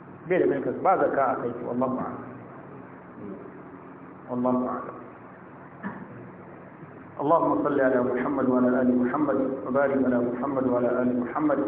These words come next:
كما صليت وباركت على إبراهيم وعلى آل إبراهيم إنك حميد مجيد. اللهم أرنا الحق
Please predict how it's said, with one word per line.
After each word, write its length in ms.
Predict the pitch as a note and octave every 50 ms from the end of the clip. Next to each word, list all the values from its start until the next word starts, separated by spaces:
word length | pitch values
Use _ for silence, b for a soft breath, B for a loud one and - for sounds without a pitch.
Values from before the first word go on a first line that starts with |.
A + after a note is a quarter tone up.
| - - - - - - - - - - -
كما 160 | - B2 B2+ B2+ B2+ B2+
صليت 340 | B2+ B2+ C3 C#3+ C3+ - C#3
وباركت 500 | C3 B2 A#2+ B2 A#2+ B2+ B2+ B2 B2 C3
على 180 | A#2+ A#2+ B2 A#2+ - -
إبراهيم 440 | A#2+ A#2+ A#2+ A#2 A#2+ B2+ C3+ C3 C3 C3 B2+
وعلى 180 | B2 A#2+ A#2 A#2 A#2+ B2+
آل 80 | B2 B2 B2 A#2+
إبراهيم 380 | A#2+ A#2 A#2 A#2 B2+ C3 B2 B2+ - B2
إنك 260 | B2+ B2 B2 B2 B2 B2 -
حميد 260 | B2 B2 B2+ B2 B2 B2 B2
مجيد. 280 | B2 - B2+ - - - - - - - - - - - - - - -
اللهم 360 | B2+ C3 C3+ D3 C#3+ C#3+ C#3 C#3 C3+ C3+
أرنا 260 | C#3+ C#3 C#3 C3 C3 C3+
الحق 380 | B2+ B2+ B2 D3 D3 D3 -